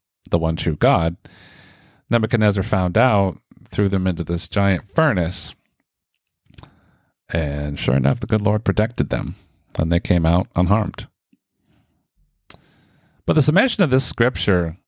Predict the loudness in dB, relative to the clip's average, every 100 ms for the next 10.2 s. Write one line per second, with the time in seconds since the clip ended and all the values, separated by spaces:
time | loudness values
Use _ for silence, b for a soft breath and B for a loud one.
0 | _ _ _ _ -2 -2 0 -2 0 -4
1 | -2 -2 0 0 -2 -4 -6 -2 -2 0
2 | 2 2 -2 -8 -18 _ _ _ _ _
3 | _ _ _ -8 -2 0 0 0 -2 -2
4 | -10 -14 -20 _ _ _ _ _ _ -4
5 | -2 -2 0 2 2 4 0 0 -2 0
6 | -2 -2 -4 -6 -6 -2 0 0 -2 -12
7 | -12 _ _ _ _ _ _ _ _ _
8 | _ _ _ _ _ _ B B B B
9 | B B -4 0 0 0 -2 -2 -2 -2
10 | -4 -4